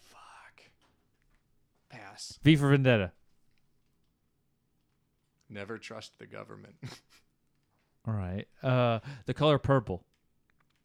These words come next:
Speaker 1: Pass.
Speaker 2: Gremlins.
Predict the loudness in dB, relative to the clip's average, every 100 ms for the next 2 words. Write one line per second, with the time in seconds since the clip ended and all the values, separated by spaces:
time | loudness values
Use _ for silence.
0 | _ _ _ _ -16 -14 -14 -18 -20 _
1 | _ _ _ _ _ 2 4 4 2 0
2 | -8